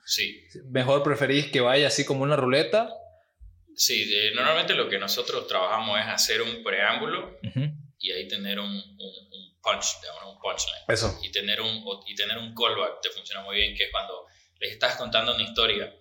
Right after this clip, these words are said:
Speaker 1: y ahí te mandás un chiste bueno, o sea, o un chiste más o menos que me decís, "Ja, ja", se ríen, y lo complementás haciéndoles acuerdo a un comentario random que hiciste antes. Entonces la gente lo reconecta, es como dice, "Ah, pu-", y ahí entra fuerte el chiste, así como, por eso nos contó estos chistecitos, y ahí terminás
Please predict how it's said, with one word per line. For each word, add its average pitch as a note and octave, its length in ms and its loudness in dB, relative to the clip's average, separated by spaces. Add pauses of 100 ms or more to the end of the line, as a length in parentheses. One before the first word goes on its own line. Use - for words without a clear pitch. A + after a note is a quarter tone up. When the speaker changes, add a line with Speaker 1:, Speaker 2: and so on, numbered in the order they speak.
(760)
Speaker 1:
y F#2 240 -10
ahí G#2 400 -2
te G2+ 100 -4
mandás A#2+ 320 2
un C3 80 -2
chiste - 260 0
bueno, A2+ 540 0 (420)
o - 60 -10
sea, F#2+ 180 2
o G2 140 0
un A2 80 -6
chiste A#2+ 220 -2
más A2+ 140 0
o A2+ 40 -4
menos A2+ 200 -2
que G2+ 100 -6
me F#2 80 -8
decís, G#2+ 200 -4
"Ja, A2+ 120 0
ja", A2 180 0
se G2+ 160 0
ríen, A2+ 380 -4
y A2 60 -4
lo G#2+ 120 -2
complementás G#2+ 640 0 (160)
haciéndoles B2 400 0
acuerdo B2+ 320 0
a A2+ 100 2
un - 60 -8
comentario A2+ 680 -2
random A#2+ 420 0
que - 80 -8
hiciste A#2 300 0
antes. A#2 340 -2 (500)
Entonces A#2+ 280 -4
la A2+ 80 2
gente B2+ 180 -2
lo A2 140 -2
reconecta, A2+ 500 0
es A2 60 0
como A2 140 -10
dice, A#2 280 0
"Ah, B2 380 2
pu-", B2 200 -6
y G2+ 40 2
ahí B2 260 2 (160)
entra A2+ 220 0
fuerte A#2+ 400 2
el G2+ 80 -12
chiste, A#2 260 -2
así G#2+ 160 -10
como, F#2+ 400 -18
por - 100 -6
eso C3 160 -2
nos G#2 140 -6
contó G#2 300 -6
estos A2+ 200 -8
chistecitos, G#2 600 -6
y F#2+ 80 0
ahí F#2+ 120 -4
terminás G2 300 -6